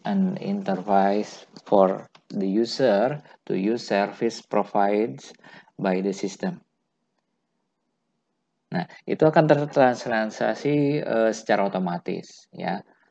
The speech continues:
Kalau kita coba lihat, nah, ini saya coba, eh,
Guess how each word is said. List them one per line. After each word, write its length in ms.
Kalau 400
kita 560
coba 880
lihat, 480
nah, 240
ini 80
saya 320
coba, 480
eh, 480